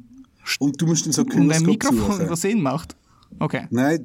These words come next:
Speaker 1: du musst dann so, im September müsstest du dann so drei Wochen lang oder so müsstest du Kurs besuchen.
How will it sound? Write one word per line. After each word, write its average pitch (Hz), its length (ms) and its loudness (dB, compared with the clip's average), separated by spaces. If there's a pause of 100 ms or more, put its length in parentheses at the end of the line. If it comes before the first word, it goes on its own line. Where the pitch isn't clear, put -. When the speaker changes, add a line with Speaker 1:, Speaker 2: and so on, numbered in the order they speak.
(140)
Speaker 1:
du 160 100 0
musst 156 180 -2
dann 147 80 -2
so, 143 220 0
im 135 100 0
September 151 560 -2
müsstest 139 400 -2
du 131 220 0
dann 127 180 0
so 117 400 -2 (280)
drei 131 260 0
Wochen 135 280 -2
lang 120 260 0
oder 117 120 -2
so 117 120 -2
müsstest - 360 -2
du 113 160 -4 (160)
Kurs 139 360 -2
besuchen. 123 600 0